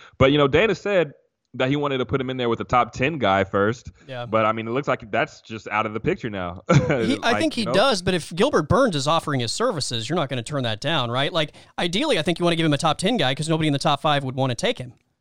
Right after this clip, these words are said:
Speaker 2: <laughs>
Speaker 1: Yeah. And, I mean, Neil Magny's been trying to get him to fight, uh, is trying to, uh,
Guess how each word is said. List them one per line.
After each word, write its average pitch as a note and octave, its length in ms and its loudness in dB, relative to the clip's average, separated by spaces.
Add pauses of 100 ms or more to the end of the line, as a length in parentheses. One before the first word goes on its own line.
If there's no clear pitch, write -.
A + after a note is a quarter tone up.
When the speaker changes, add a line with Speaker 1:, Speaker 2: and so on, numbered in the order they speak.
(460)
Speaker 2:
<laughs> - 80 -10 (800)
Speaker 1:
Yeah. C3+ 260 0 (640)
And, C#3 260 -2 (380)
I C#3 80 0
mean, C#3+ 180 -6
Neil E3+ 140 -2
Magny's D#3+ 360 0
been C3+ 140 -8
trying C3+ 300 2
to C3 40 -4
get C3 140 0
him B2 140 -4
to A#2+ 60 -4
fight, B2 360 2 (100)
uh, A2+ 360 0 (320)
is A2 160 -12
trying B2+ 260 2
to, A#2+ 300 -10
uh, G#2 380 -2